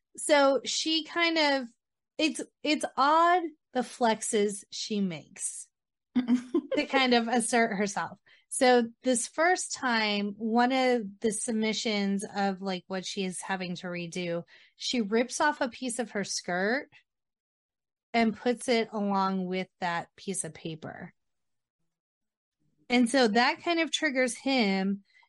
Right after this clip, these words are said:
Speaker 1: And he's like, "The way you dress is disgusting."
Speaker 2: <laughs> He tells her, "You, you, you tap your feet." You sniffle, you, it, like, he's a laundry list.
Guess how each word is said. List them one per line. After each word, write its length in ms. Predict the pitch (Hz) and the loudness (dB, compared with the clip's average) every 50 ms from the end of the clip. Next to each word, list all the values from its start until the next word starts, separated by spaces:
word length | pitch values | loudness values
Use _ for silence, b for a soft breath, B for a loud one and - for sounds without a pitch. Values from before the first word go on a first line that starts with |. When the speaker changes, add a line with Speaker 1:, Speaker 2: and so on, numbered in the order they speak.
| b - | b -4
Speaker 1:
And 160 | - 254 240 | 2 4 6
he's 220 | 233 247 262 254 240 | 6 6 6 4 2
like, 220 | 240 220 208 214 | 2 2 0 0
"The 100 | - 196 | 0 0
way 220 | 196 196 220 254 262 | 0 2 4 4 4
you 260 | 254 240 233 226 220 | 4 4 4 4 2
dress 460 | 202 - - 233 226 220 208 - - | 0 0 0 0 0 0 0 -2 -4
is 180 | 190 175 - - | -6 -6 -8 -10
disgusting." 1400 | - 180 - - - - - 262 254 233 233 - - 247 240 233 226 226 247 269 - - 302 302 285 - - - | -12 -12 -10 -10 -10 -2 2 2 2 2 0 0 4 6 6 6 8 6 6 6 6 8 6 6 6 6 2 0
Speaker 2:
<laughs> 60 | 440 - - - _ B B B B B B B B B | 0 0 0 -2 _ B B B B B B B B B
He 260 | B - 269 277 247 254 | B 4 4 4 4 4
tells 420 | - 269 277 262 262 262 254 254 | 2 4 6 6 6 6 4 4
her, 140 | 233 226 208 | 2 2 2
"You, 260 | 208 180 165 151 143 - | 2 0 -2 -4 -4 -4
you, 300 | - 165 156 156 151 - - | -4 -4 -4 -4 -4 -6 -8
you 340 | - 180 170 160 160 160 151 - - - | -8 -8 -6 -6 -6 -8 -10 -14 -14 -8
tap 260 | - 202 202 208 - | -2 0 0 0 2
your 100 | 214 208 | 0 -2
feet." 400 | 202 - - 151 151 131 - - b b b b b - | -2 -2 -4 -4 -4 -4 -6 -8 b b b b b -8
You 400 | 165 165 160 160 151 143 143 - - | -4 -2 -2 0 0 0 -2 -2 -6
sniffle, 760 | - - - - 214 214 214 214 214 - 180 160 151 143 151 b b b b b | -8 -6 -4 0 2 2 2 2 0 -2 -2 -2 -2 -2 -4 b b b b b
you, 260 | - 170 156 151 156 147 - | -8 -4 -2 -2 -2 -2 -4
it, 140 | - 170 190 | -6 -4 -2
like, 200 | 226 202 196 190 | -2 -2 -2 -2
he's 300 | - 277 302 285 233 185 | -2 0 0 0 -2 -2
a 120 | 190 202 196 | -2 0 2
laundry 600 | 190 185 196 220 233 247 247 247 233 226 208 190 | 2 2 2 2 0 0 0 0 -2 -2 -4 -4
list. 420 | 175 160 147 147 160 - - _ | -4 -4 -6 -6 -8 -12 -16 _